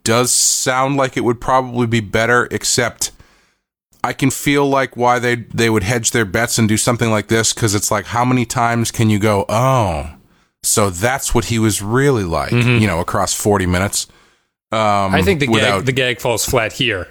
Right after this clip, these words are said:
Speaker 2: in the first ten minutes. Like, it, the,
Speaker 1: Yeah.
Speaker 2: the gag does not really have legs to propel the entire episode.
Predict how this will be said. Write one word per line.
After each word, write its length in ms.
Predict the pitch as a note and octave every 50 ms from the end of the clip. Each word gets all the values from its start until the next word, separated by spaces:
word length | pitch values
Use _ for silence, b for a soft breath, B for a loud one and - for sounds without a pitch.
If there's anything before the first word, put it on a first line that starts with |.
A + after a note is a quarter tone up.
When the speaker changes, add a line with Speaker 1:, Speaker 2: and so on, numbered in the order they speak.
| -
Speaker 2:
in 100 | - A#2+
the 80 | A2 G#2
first 300 | - A#2 G2+ F#2 - -
ten 160 | - A2 G2+ G2
minutes. 360 | F#2+ F2+ F2+ F2+ - - -
Like, 220 | C3 A#2 A#2+ A#2 -
it, 200 | C#3 C3+ C#3+ D3
the, 280 | C#3+ C3 B2 D3 D3 D3
Speaker 1:
Yeah. 300 | F3 F3+ E3+ D#3+ D3+ C#3+
Speaker 2:
the 60 | C#3+
gag 200 | D#3+ F3 F3 C#3+
does 200 | B2+ D#3 C#3+ C3
not 240 | C#3 C#3 C#3 C#3 C#3
really 240 | C3+ C#3 C#3 C3 B2
have 180 | B2 B2 A2 G#2
legs 480 | A2 A2 A2+ A#2 A#2 A2 A2 - - -
to 100 | - A#2
propel 460 | - A2+ G#2 - - A#2+ A2 A2 G#2+
the 120 | G2+ A#2
entire 400 | G#2+ G2+ F#2+ G#2+ G#2+ G2+ G2 G2+
episode. 480 | G2+ F#2+ - - - - F#2+ F#2 F#2